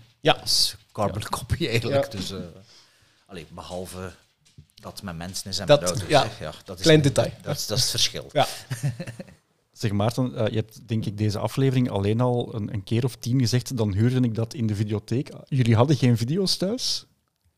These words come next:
Speaker 1: Ehm, een koopvi-, ik, ik, wij kochten, of ik kocht, ik vond dat ook pokkenveel, dat, ik,
Speaker 2: Kostte
Speaker 1: ik,
Speaker 2: veel
Speaker 1: dat
Speaker 2: geld,
Speaker 1: kostte
Speaker 2: hè?
Speaker 1: verschrikkelijk veel geld.
Speaker 2: Wij hadden dat ook niet zo
Speaker 1: Ik denk dat
Speaker 2: thuis.
Speaker 1: dat achthonderd frank was voor een video,
Speaker 2: Wij, wij,
Speaker 1: voor die
Speaker 2: wij hadden
Speaker 1: video.
Speaker 2: zelfs, wij hadden zelfs, allee, mijn ouders hadden zelfs,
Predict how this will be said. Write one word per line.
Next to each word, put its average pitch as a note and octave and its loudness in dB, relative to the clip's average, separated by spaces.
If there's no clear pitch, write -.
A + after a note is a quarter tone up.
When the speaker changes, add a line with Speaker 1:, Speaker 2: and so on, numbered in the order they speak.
Speaker 1:
Ehm, D3 2
een - -6
koopvi-, - 2
ik, - -6
ik, - -8
wij D#3+ 6
kochten, - -2
of B2 -2
ik - -10
kocht, - -2
ik C3+ -10
vond F3 8
dat C3+ 10
ook D3+ 4
pokkenveel, C3+ -2
dat, C3+ 4
ik, - -14
Speaker 2:
Kostte - -8
Speaker 1:
ik, - -8
Speaker 2:
veel - -2
Speaker 1:
dat - -6
Speaker 2:
geld, A2+ 4
Speaker 1:
kostte D3 4
Speaker 2:
hè? A2 2
Speaker 1:
verschrikkelijk - 2
veel - -4
geld. E3 2
Speaker 2:
Wij - 0
hadden E2 -4
dat E2+ -12
ook - -14
niet B2 -8
zo - -6
Speaker 1:
Ik - 2
denk B2+ 6
dat B2+ 10
Speaker 2:
thuis. C3+ 4
Speaker 1:
dat C#3 0
achthonderd B2 2
frank C3 2
was C3 2
voor B2 4
een B2 6
video, A2+ 2
Speaker 2:
Wij, - -
wij, A#2 4
Speaker 1:
voor A#2 2
die A#2 6
Speaker 2:
wij B2+ 6
hadden E3+ 6
Speaker 1:
video. F#3 8
Speaker 2:
zelfs, A2+ 0
wij A#2+ -4
hadden G#2 -4
zelfs, G2+ -2
allee, F#2+ -12
mijn D#2+ -12
ouders A#2+ -2
hadden G2 -6
zelfs, G2 -4